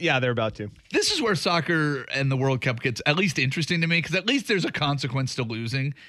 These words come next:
Speaker 2: Did you catch, uh, any of the big controversy around Japan's final game of the group stage?
Speaker 1: <laughs> No. Oh, Japan's still in it?
Speaker 2: <laughs> Yeah, they're, I guess they're still in it.
Speaker 1: Oh.
Speaker 2: Well, they, they won by what they call the fair play rule,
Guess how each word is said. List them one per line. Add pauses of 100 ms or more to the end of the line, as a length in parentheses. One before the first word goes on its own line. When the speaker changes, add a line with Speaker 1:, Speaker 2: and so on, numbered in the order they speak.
(140)
Speaker 2:
Did
you
catch,
uh,
any
of
the
big
controversy
around
Japan's
final
game
of
the
group
stage? (280)
Speaker 1:
<laughs> (380)
No. (160)
Oh, (380)
Japan's
still
in
it? (160)
Speaker 2:
<laughs>
Yeah,
they're,
I
guess
they're
still
in
it.
Speaker 1:
Oh. (140)
Speaker 2:
Well,
they,
they
won
by
what
they
call
the
fair
play
rule,